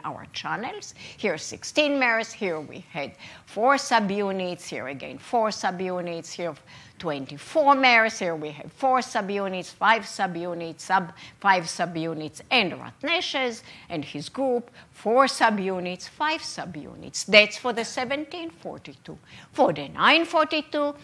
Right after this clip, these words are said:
again sixteen mer. Here we have, uh,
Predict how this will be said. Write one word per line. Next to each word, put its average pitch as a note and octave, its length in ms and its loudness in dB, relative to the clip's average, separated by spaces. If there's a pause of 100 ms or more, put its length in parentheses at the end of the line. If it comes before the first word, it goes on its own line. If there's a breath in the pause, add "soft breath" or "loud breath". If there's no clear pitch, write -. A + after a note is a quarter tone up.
(180 loud breath)
again F3 440 2
sixteen C4 760 0
mer. A3+ 300 2 (220 loud breath)
Here G#3 240 0
we D#3 160 -4
have, C#3 360 -10
uh, C3 180 -10